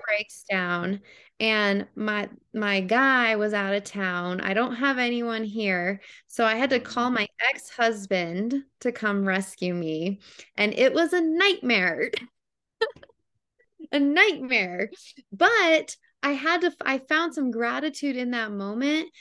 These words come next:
Speaker 1: because I've been asking the universe for, to help me. Like, I want to level up. I need to, le-, you know, and the universe is like, "Here, let me, let me f-, mess up your car. Why don't you break down and have to call your ex-husband to force you to mo-,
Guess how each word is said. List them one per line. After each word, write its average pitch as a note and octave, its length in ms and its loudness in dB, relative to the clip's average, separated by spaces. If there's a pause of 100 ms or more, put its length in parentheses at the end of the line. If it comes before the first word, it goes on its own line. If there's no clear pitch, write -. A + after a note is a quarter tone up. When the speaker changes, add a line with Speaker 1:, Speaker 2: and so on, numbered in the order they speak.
(160)
Speaker 1:
because B3+ 400 -2
I've C4 420 2
been B3 220 -2
asking C4+ 560 0
the A#3 100 0
universe A#3 840 0
for, A3+ 340 0 (140)
to A#3+ 140 -2
help C4+ 360 0
me. G3 320 0
Like, G3 200 -2
I A3 120 0
want B3 380 0
to B3+ 120 -6
level A#3 420 -2
up. D4 320 2
I G3+ 140 -6
need B3 480 -2
to, - 160 -18
le-, A3+ 180 -6
you G#3 140 0
know, G3+ 220 0 (260)
and A#3 120 2
the A#3 60 2
universe A#3 600 0
is G#3 120 -8
like, G#3+ 200 -2
"Here, B3 300 2
let A3 200 -2
me, F4+ 300 0
let D4+ 140 -2
me A4 140 0
f-, - 80 -12 (200)
mess B3+ 280 0
up D4+ 140 0
your G3 140 -2
car. G#3 600 0 (240)
Why D#4 100 -2
don't A4+ 180 0
you D#4 80 6
break G#3 360 2
down G#3+ 240 0
and G3 120 -4
have G3 140 -4
to F#3 100 -4
call F#3+ 240 2
your F3+ 240 2
ex-husband F#3 920 -2 (480)
to G#3+ 100 -2
force G3+ 480 2
you D4+ 180 2
to A#3+ 180 -4
mo-, F3+ 200 0